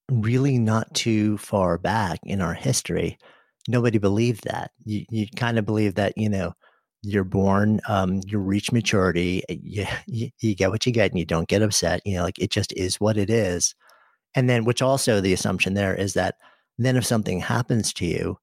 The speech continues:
and you lose some function, it can't be recovered. And also, just on a day-to-day basis, there's really not a whole lot that you can do to improve. And I, I mean, I'm, I'm kind of fascinated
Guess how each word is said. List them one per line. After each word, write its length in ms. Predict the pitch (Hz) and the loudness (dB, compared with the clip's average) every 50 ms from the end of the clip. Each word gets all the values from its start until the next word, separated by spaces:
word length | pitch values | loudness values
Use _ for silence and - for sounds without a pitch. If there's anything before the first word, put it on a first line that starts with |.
| _ _ _ _ _ _ _ - | _ _ _ _ _ _ _ -4
and 180 | - 113 110 104 | -2 0 2 2
you 80 | 95 90 | 0 0
lose 380 | 85 90 104 123 151 170 156 | -2 0 0 2 2 0 0
some 240 | - 117 101 90 85 | 0 0 0 0 0
function, 400 | - 80 82 87 - - 90 82 - | -2 -2 -2 -2 -4 -4 -4 -4 -4
it 120 | 101 - | -8 -8
can't 320 | - - 104 87 78 78 95 | -6 -4 -4 -4 -4 -2 0
be 160 | 101 110 123 | 2 4 4
recovered. 640 | 110 95 90 - - 87 85 85 85 87 87 85 113 117 - _ | 4 2 0 -2 -4 -4 -2 -2 -2 -2 -2 -4 -8 -12 -10 _
And 280 | - 123 127 123 127 113 | -2 0 0 2 2 2
also, 760 | - 110 107 101 101 - - - 104 101 98 95 92 - - - - _ _ _ _ _ _ | 2 2 2 0 0 0 0 0 2 2 0 0 -2 -6 -10 -20 -20 _ _ _ _ _ _
just 180 | - 127 - 127 | -4 -2 0 0
on 140 | 120 110 | 0 0
a 60 | 98 92 | 0 0
day-to-day 540 | 92 101 101 95 92 90 85 104 131 156 | 0 0 0 0 -2 -2 -2 0 0 0
basis, 560 | 151 123 110 90 87 - - 92 92 - - - | 0 0 0 0 0 0 -2 -2 -2 -2 -4 -4
there's 260 | - 117 110 95 104 | -2 -2 -2 -2 -2
really 400 | 107 113 127 127 139 151 151 139 | -2 -2 0 0 2 2 2 2
not 260 | 127 120 117 113 110 | 2 2 2 2 2
a 60 | 104 | 2
whole 160 | 101 110 101 | 2 2 2
lot 220 | 101 104 90 92 - | 2 2 0 0 -2
that 100 | - - | -4 -4
you 100 | 95 95 | -4 -4
can 160 | - 101 92 | -2 -4 -2
do 140 | 90 98 95 | -2 -2 -2
to 200 | - - 104 92 | -2 -4 -4 -2
improve. 600 | 90 85 82 - - 135 139 110 - 101 - - _ _ _ _ _ _ _ _ _ _ _ | -2 -2 -4 -2 0 2 2 2 0 -4 -10 -16 _ _ _ _ _ _ _ _ _ _ _
And 640 | - 123 120 117 113 117 113 113 110 104 98 - - - _ _ _ _ _ _ _ - - - | -4 0 0 2 2 2 2 2 2 0 -2 -4 -10 -16 _ _ _ _ _ _ _ -20 -10 -4
I, 100 | - 151 - - | -2 -2 0 0
I 80 | 147 | 0
mean, 200 | 143 147 147 147 | 2 2 4 2
I'm, 120 | 143 139 - | 2 2 2
I'm 160 | - 139 123 - | 2 0 0 2
kind 180 | - 151 151 | 0 0 0
of 80 | 143 - | 0 2
fascinated 640 | - 156 156 151 - 117 98 90 87 90 92 90 | 2 0 0 2 2 2 2 2 2 2 0 -2